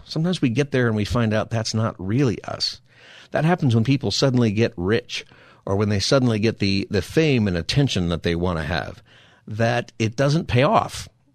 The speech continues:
It doesn't turn out to be what people imagine. That's because they're trying to fit a, an identity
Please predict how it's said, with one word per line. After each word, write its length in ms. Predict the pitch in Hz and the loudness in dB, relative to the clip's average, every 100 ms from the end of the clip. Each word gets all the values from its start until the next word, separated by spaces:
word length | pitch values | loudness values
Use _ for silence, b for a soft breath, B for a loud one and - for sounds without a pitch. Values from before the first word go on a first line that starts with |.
| _ _ _ | _ _ _
It 180 | 117 120 | -2 2
doesn't 280 | 139 165 | 2 0
turn 220 | - 151 139 | 0 2 2
out 180 | 135 | 0
to 60 | 139 | 0
be 200 | 117 131 | 2 4
what 200 | 120 - | 4 2
people 280 | 127 123 113 | 0 0 2
imagine. 280 | 120 120 117 | 2 2 0
That's 100 | 147 | -2
because 280 | 185 170 | 0 -2
they're 100 | 120 | -2
trying 300 | 101 175 180 | -6 -2 -2
to 60 | - | -2
fit 400 | - - 170 - _ - - - | -4 -4 -4 -4 _ -20 -20 -6
a, 360 | 110 110 107 98 B B B | -2 0 -2 -4 B B B
an 160 | 120 107 | -4 0
identity 920 | 101 98 127 143 165 160 160 151 143 | 0 -2 -2 0 0 0 0 0 -4